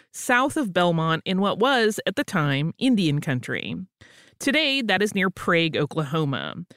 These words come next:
But there's also a christening record for the twins that lists their birthday as May twenty-second, eighteen eighty-seven, so the year before Thorpe was saying his birthday was.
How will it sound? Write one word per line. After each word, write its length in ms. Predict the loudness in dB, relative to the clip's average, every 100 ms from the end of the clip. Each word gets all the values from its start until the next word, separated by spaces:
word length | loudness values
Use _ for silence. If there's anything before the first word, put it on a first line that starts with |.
| -20 -16 -4
But 120 | 0
there's 180 | 2 2
also 460 | 0 0 0 2
a 140 | 0 -2
christening 580 | 0 0 0 0 2
record 360 | 2 2 0 0
for 80 | 0
the 100 | -2
twins 400 | 0 0 0 -2
that 160 | -2
lists 240 | 0 -2 0
their 140 | -2
birthday 440 | 0 -2 0 0 0
as 160 | -2
May 180 | -2 -2
twenty-second, 640 | -2 -4 -4 -4 -4 -6 -4
eighteen 380 | -6 -4 -6 -4
eighty-seven, 960 | -2 -4 -4 -6 -2 0 0 -4 -8 -8
so 180 | -6
the 120 | -4 -4
year 260 | -2 -2
before 440 | -2 -4 0 2 0
Thorpe 320 | 0 -2 -2 -4
was 180 | -4
saying 320 | -2 -2 -2 -4
his 120 | -4
birthday 340 | -6 -6 -6
was. 420 | -6 -8 -12 -16